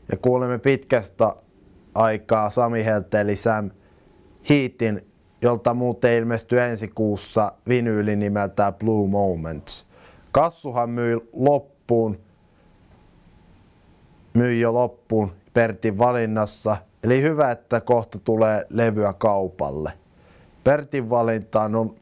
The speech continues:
myös tullut uusia vinyylejä Rosita Lulta, Joose Keskitalolta, Lokeelta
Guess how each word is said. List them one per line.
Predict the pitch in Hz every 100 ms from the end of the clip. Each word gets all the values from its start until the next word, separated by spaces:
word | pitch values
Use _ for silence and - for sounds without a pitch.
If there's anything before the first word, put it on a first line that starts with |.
| _
myös | 110 120 110
tullut | - 110 110 110
uusia | 117 113 98 110 104
vinyylejä | 110 107 104 95 92 98 101 98 - - _ _ -
Rosita | 123 - 120 92 - 104 - -
Lulta, | 117 113 110 107 - 104 95 _ _
Joose | 117 123 113 117
Keskitalolta, | 123 120 - - 104 - 101 98 98 - 98 -
Lokeelta | 113 117 - 113 104 90 107